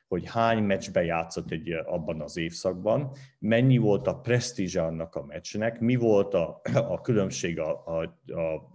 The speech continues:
a nyerésben az ellenfele szembe, és így tovább.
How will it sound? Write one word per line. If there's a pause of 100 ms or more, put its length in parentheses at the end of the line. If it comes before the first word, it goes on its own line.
(120)
a
nyerésben
az
ellenfele (720)
szembe,
és
így
tovább.